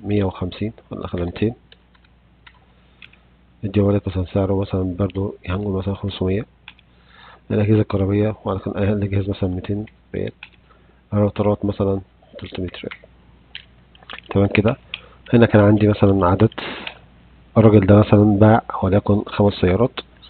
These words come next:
الراجل ده ما باعش غير طبعتين، الراجل ده باع مثلًا مية قطعة جوال، وده باع مثلًا خمستاشر أج-، جهاز كهربي، وده باع مثلًا مية من الراوترات. تمام كده؟ المبيعات،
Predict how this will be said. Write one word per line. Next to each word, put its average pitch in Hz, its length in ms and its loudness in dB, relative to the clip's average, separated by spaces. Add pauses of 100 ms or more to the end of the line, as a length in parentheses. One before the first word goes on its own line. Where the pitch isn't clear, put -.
(840)
الراجل 101 300 4
ده 98 160 4
ما 98 80 4
باعش 101 300 0
غير 95 120 0
طبعتين، 95 400 0 (1200)
الراجل 101 200 4
ده 101 140 4
باع 101 160 4
مثلًا 98 340 2
مية 98 220 0
قطعة - 320 2 (260)
جوال، 101 280 2 (680)
وده 98 280 -4
باع 98 200 -4
مثلًا 98 280 -6
خمستاشر 98 680 -10 (460)
أج-، 104 340 -8
جهاز 101 180 -2
كهربي، 101 440 -4 (420)
وده 98 320 -2
باع 98 220 -2
مثلًا 98 320 -2
مية 98 420 0 (420)
من 101 140 2
الراوترات. - 460 -4 (480)
تمام 98 180 4
كده؟ 113 280 4 (720)
المبيعات، 117 400 8